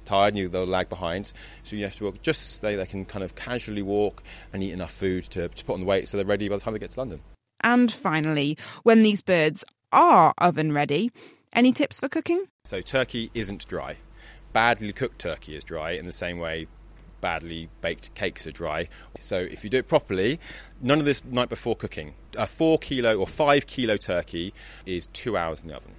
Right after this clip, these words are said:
Speaker 1: Even a, even a nine kilo turkey would be three hours in the oven. Cook it to sixty-five degrees, let it rest for a good hour.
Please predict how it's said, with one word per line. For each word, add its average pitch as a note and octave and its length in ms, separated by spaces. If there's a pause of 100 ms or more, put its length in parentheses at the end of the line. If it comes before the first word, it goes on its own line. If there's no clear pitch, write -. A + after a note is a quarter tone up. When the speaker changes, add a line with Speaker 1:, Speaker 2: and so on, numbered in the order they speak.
Speaker 1:
Even B2 180
a, A#2+ 40
even B2 200
a A2+ 40
nine A#2 340
kilo E2+ 320
turkey D#2+ 460
would E2 120
be E2 460
three - 240
hours D#2 220
in E2 40
the D2+ 80
oven. A1+ 220
Cook - 160
it - 60
to - 80
sixty-five - 760
degrees, G2 580 (140)
let G2 160
it - 80
rest - 480 (140)
for F2+ 580 (140)
a E2+ 80 (120)
good G#2+ 360 (160)
hour. D#2+ 360